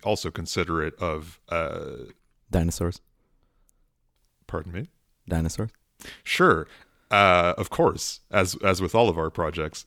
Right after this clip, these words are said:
Speaker 1: And, uh, you know, I think to that end, the, uh, Chocolates two point oh need to probably come with a warning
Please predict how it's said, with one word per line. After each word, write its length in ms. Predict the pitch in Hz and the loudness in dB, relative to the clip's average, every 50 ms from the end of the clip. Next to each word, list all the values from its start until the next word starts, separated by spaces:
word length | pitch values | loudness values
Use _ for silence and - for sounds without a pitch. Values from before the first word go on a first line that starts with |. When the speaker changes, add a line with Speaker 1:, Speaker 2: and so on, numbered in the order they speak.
| _ - | _ -8
Speaker 1:
And, 360 | 92 87 85 85 82 80 - - _ - | -6 -4 -4 -4 -6 -8 -12 -16 _ -4
uh, 460 | 90 87 82 80 78 80 82 82 - - - - _ _ _ _ _ _ _ _ _ _ _ _ _ _ - | -2 -2 0 -2 -2 -4 -4 -6 -8 -10 -12 -16 _ _ _ _ _ _ _ _ _ _ _ _ _ _ -4
you 140 | - 135 127 | 0 0 2
know, 160 | 95 78 76 - | 2 2 0 0
I 100 | 90 87 | -2 -2
think 300 | - 110 95 87 - - _ - 110 113 - | -2 -2 -2 -2 -4 -8 _ -20 -18 -14 -8
to 200 | - - 131 113 | -4 -2 0 2
that 220 | 92 87 82 - - | 4 4 2 2 2
end, 440 | 120 110 87 85 80 - - - - | 0 0 0 0 -4 -8 -14 -18 -10
the, 440 | 90 90 87 85 85 82 80 80 78 - _ _ _ _ _ _ _ - | -6 -4 -2 -2 -2 -4 -4 -6 -8 -10 _ _ _ _ _ _ _ -6
uh, 200 | 95 87 82 82 | -4 -4 -4 -4
Chocolates 720 | - - 101 95 - - 90 80 76 - - - - - - | -4 -2 -2 -2 -2 -2 -6 -8 -8 -10 -14 -16 -14 -14 -8
two 180 | - - 135 | -6 -4 -2
point 200 | - 123 87 82 | 0 0 0 0
oh 180 | 78 78 78 76 | -2 -4 -6 -6
need 200 | 82 90 87 - | -6 -6 -6 -6
to 340 | - - 92 85 82 78 - - | -8 -8 -6 -6 -6 -8 -10 -2
probably 300 | - 123 123 113 101 85 | 0 2 2 2 0 -2
come 160 | - 98 90 | -2 -2 -4
with 100 | 85 - | -4 -6
a 60 | 90 | -6
warning 460 | 85 90 92 85 80 78 71 69 - | -4 -4 -4 -4 -4 -6 -10 -16 -20